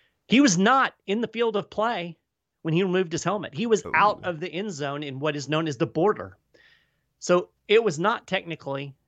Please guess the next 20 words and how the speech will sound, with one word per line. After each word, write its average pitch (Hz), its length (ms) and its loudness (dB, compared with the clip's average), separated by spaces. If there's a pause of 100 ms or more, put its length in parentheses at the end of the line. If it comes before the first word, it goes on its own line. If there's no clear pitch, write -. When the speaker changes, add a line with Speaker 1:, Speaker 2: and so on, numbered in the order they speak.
(120)
Speaker 1:
a 143 100 -12
violation 139 600 -4
of 117 40 -10
the 139 100 -8
rule. 170 200 -6
He 120 80 -8
should 135 200 -10
not 151 180 0
have 127 60 -4
been 117 140 -8
flagged. 113 540 -2 (1040)
So - 160 2
I'm 254 80 4
gonna 302 100 2
shoot 208 240 -4
the - 60 -10
puck 196 280 -4
to - 80 -8
the 170 100 -6
head, 214 340 -2